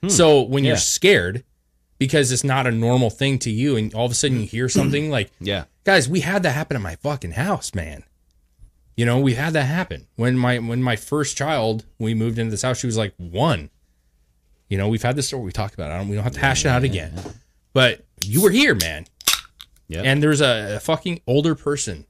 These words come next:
Speaker 2: The voice was so fucking clear, man.
Speaker 1: Deep.
Speaker 2: Deep, clear. Like, and the thing, I, like, I've always battled, like, what is that? Is that, wh-, like, was it a previous owner? But I knew the previous owner of this house that built this house. And he did die, but he died after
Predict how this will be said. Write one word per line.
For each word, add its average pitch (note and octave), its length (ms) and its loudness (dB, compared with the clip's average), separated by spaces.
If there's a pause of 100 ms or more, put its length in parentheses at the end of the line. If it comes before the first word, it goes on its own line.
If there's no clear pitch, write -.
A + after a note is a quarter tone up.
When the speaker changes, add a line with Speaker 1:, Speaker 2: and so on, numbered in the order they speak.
(240)
Speaker 2:
The G#2+ 160 -6
voice A#2 360 -2
was G2+ 140 -6
so G#2+ 280 -6
fucking G#2+ 520 -10
clear, C#2+ 300 -14
man. G#1+ 240 -18 (220)
Speaker 1:
Deep. D#2+ 300 -10 (360)
Speaker 2:
Deep, B2+ 320 0 (200)
clear. G#2 500 -2
Like, A#2 280 -4 (420)
and D3 140 -4
the C#3+ 40 -4
thing, G3+ 240 4
I, D3 180 2
like, C3 160 0
I've B2 160 0
always C#3 220 2
battled, A2+ 300 0
like, E2+ 120 -8
what A2+ 180 -2
is F#2+ 140 -4
that? D2+ 120 -10 (360)
Is G#2 140 -4
that, A#2 240 0
wh-, A2 320 -6
like, G2+ 200 -8 (120)
was G2+ 180 -6
it G2 120 -6
a F2 60 -12
previous G#2 420 -6
owner? B2 200 -2
But C3+ 160 0
I B2+ 60 4
knew F#3 160 4
the F3 100 -2
previous F2+ 380 -6
owner - 220 -20 (460)
of A2+ 80 -4
this F#2+ 120 -8
house F#2 160 -4
that F#2+ 200 -4
built E3 260 8
this - 180 -4
house. - 400 -12
And A2+ 180 -2
he C#3 100 2
did C#3+ 260 0
die, A2+ 360 4
but A2 100 0
he A#2 60 0
died A#2 260 0
after B2 680 -2